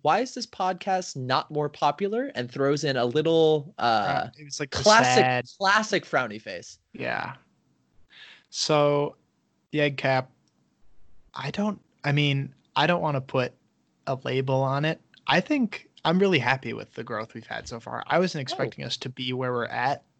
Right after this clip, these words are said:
Speaker 2: right now. I
Speaker 1: Yeah.
Speaker 2: think if I had to put one reason why we're not, quote unquote, more popular is just 'cause we've been around for three months. Like,
Speaker 1: Yeah.
Speaker 2: if we,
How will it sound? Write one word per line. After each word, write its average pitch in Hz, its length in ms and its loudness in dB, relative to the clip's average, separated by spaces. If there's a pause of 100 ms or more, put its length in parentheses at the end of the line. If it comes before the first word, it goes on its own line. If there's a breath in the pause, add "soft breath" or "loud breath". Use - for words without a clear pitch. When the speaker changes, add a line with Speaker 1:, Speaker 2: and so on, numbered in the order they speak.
(160)
Speaker 2:
right 160 180 -6
now. 185 280 -2 (540 loud breath)
I 143 80 4
Speaker 1:
Yeah. - 60 0
Speaker 2:
think 202 160 -2 (320)
if 139 160 -4
I 139 100 0
had 143 180 0
to 156 40 -4
put 147 180 -4
one 135 200 0
reason 131 480 -2
why 131 140 0
we're 127 100 -2
not, 123 320 0 (280)
quote 135 180 0
unquote, 131 260 0
more 123 140 -2
popular 156 500 2
is 135 160 0
just 127 160 -2
'cause 127 160 -2
we've 120 140 -6
been 120 180 -2
around 113 300 -2
for - 120 -8
three 113 200 -6
months. - 480 -6 (720 loud breath)
Like, 139 100 4
Speaker 1:
Yeah. 131 60 2
Speaker 2:
if 135 100 0
we, 151 300 4